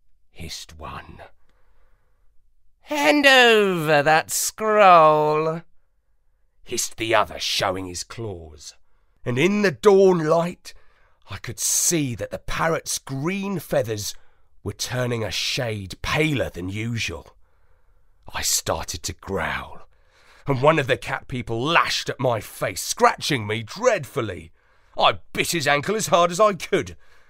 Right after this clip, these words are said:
but the other cat person was clawing my backside. The pain was searing. I can chase any number of earth cats up the nearest tree, but this pair were far bigger and stronger than the worldly sort.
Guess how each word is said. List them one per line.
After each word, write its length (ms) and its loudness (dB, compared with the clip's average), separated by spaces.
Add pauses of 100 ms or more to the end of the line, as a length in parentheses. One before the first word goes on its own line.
(240)
but 140 -10
the 200 -2
other 240 6
cat 320 -8
person 360 -6
was 100 -6
clawing 540 2
my 180 6
backside. 960 0 (600)
The 100 4 (160)
pain 500 4
was 180 -6
searing. 840 -6 (1120)
I 280 8
can 240 0
chase 440 -4 (220)
any 240 -4
number 320 2
of 100 -2
earth 220 -4
cats 260 -10
up 140 -8
the 80 -6
nearest 420 -4
tree, 440 -6 (760)
but 140 -16
this 180 -6
pair 420 -4
were 140 -6
far 600 0
bigger 340 -2
and 100 -8
stronger 840 0
than 160 -8
the 80 -4
worldly 500 -2
sort. 480 -10